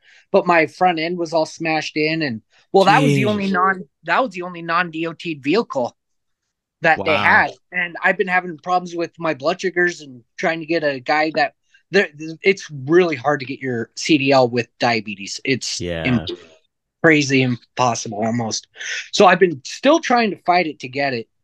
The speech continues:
Speaker 2: Right.
Speaker 1: But, um, after that, I was like, "Crap, what am I gonna do? There's no more D O T vehicles." That was an old Boss truck. They updated their Boss trucks, and I got an old Foreman truck.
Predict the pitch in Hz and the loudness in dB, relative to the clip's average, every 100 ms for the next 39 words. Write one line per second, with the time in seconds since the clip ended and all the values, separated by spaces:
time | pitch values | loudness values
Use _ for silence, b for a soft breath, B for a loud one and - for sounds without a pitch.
0 | _ - 113 123 170 170 160 143 131 110 | _ -2 0 4 4 4 2 2 -4 -14
1 | - 165 202 180 147 202 180 160 156 - | -4 -2 -2 -4 0 0 0 -8 -14 -4
2 | 202 165 143 143 147 139 123 113 160 196 | -2 -2 -6 -12 -12 -12 -14 -4 -2 -2
3 | 165 127 147 143 147 135 139 143 - 143 | -4 -8 -8 -6 -6 -8 -8 -8 -8 -16
4 | 120 139 175 180 202 185 180 202 208 175 | -10 -2 -2 -2 -2 0 4 4 4 2
5 | 170 170 135 143 175 - 139 123 143 143 | 0 0 0 0 0 -4 -8 -6 -4 -4
6 | 147 147 139 120 117 123 160 - 117 - | -2 -4 -4 -6 -4 0 -2 -2 -10 -10
7 | 131 120 127 127 127 120 - 151 156 110 | -12 -4 -4 -4 -12 -14 -12 -10 -8 -6
8 | - - | -8 -10